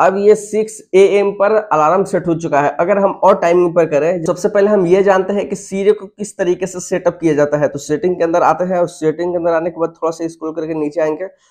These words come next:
तो Siri and search का ऑप्शन मिलेगा, simply उस पर क्लिक करना है। और यहाँ पर ऊपर देख सकते हैं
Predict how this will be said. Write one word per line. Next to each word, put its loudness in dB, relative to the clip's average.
तो -2
Siri 0
and 2
search 0
का -4
ऑप्शन 0
मिलेगा, 4
simply -4
उस -4
पर -10
क्लिक -4
करना -4
है। -4
और -6
यहाँ -4
पर -10
ऊपर -6
देख -4
सकते -12
हैं -8